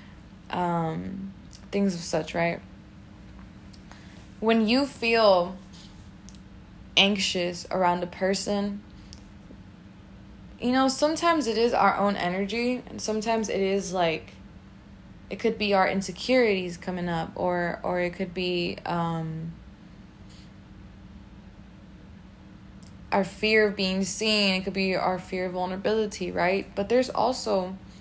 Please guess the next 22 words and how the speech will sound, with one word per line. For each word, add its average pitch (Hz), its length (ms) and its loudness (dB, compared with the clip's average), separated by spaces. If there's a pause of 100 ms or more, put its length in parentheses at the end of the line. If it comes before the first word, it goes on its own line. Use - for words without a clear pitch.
(140)
discernment. 190 600 -2 (1040)
And 185 140 -6
lately 208 360 2
I've 196 140 4
been 196 120 0
seeing 190 720 0 (140)
and 180 160 -8
practicing 185 500 -2
a 175 60 -6
lot 180 160 2
of 180 80 -6
discernment. 180 760 -4 (680)
And 208 140 0
I've 220 140 2
recognized 196 680 0
that - 480 0
because 220 580 2
I'm 196 220 0
such 202 400 0
a 202 60 -2
grounded 185 880 0 (140)
person, 202 800 -4